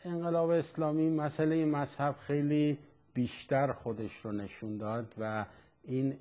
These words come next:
اختلافات بین ملیت و، اه، به اصطلاح اسلامی بودن و ایرانی بودن، اینا همه یک مسائلی از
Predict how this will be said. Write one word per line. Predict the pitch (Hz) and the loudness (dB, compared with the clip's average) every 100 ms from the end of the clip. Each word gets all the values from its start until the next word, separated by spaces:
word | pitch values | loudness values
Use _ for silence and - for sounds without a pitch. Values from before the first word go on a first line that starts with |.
| - | -10
اختلافات | 107 - 110 110 104 - 120 - | -12 -6 -6 -4 -6 -4 -6 -4
بین | 123 107 110 110 107 107 | -6 -6 -6 -4 -6 -6
ملیت | 101 92 92 90 104 135 - | -6 -6 -6 -8 -6 -6 -6
و، | 127 127 123 123 - _ _ - | -4 -2 -4 -8 -20 _ _ -16
اه، | 104 101 98 95 92 92 95 92 | -14 -12 -10 -12 -12 -14 -16 -16
به | 98 | -14
اصطلاح | 90 - 92 87 104 98 101 | -14 -12 -12 -8 -6 -8 -10
اسلامی | 92 - 98 90 90 90 | -16 -12 -8 -8 -8 -12
بودن | - 90 76 113 131 | -12 -12 -10 -8 -6
و | 131 | -6
ایرانی | 104 95 92 92 92 | -6 -6 -6 -8 -10
بودن، | 90 95 87 131 | -10 -12 -8 -6
اینا | 147 131 139 | -6 -2 -2
همه | 147 123 123 147 156 156 - - _ _ - | -2 -4 -4 -2 0 -2 -6 -20 _ _ 0
یک | 143 151 147 | 2 2 0
مسائلی | 139 123 123 120 120 127 123 135 156 156 160 160 | -4 -4 -4 -4 -4 -2 -2 0 2 4 4 2
از | 127 131 131 120 | 0 -4 -4 -4